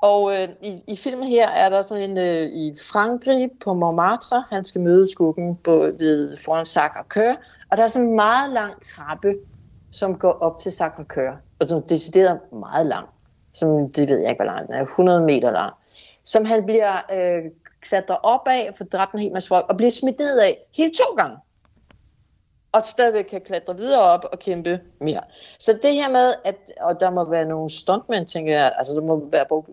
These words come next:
virkelig mange stuntmænd. Øhm, men s-, så pastichen i John Wick, synes jeg er så godt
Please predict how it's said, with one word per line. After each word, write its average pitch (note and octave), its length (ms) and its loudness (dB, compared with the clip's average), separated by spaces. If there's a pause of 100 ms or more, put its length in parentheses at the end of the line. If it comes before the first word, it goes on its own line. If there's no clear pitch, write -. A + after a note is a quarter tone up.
(100)
virkelig G3 200 2
mange C#3+ 180 -10
stuntmænd. C3 500 -6 (640)
Øhm, D3+ 300 4 (280)
men G3+ 220 2 (760)
s-, - 280 -12 (120)
så G#3 280 -2
pastichen C4+ 800 -2 (100)
i G3+ 120 0 (420)
John F#3 140 2
Wick, F#3+ 340 2 (1800)
synes B3 400 2
jeg A#3 120 2 (120)
er G3+ 280 0
så - 520 -2
godt G3 220 4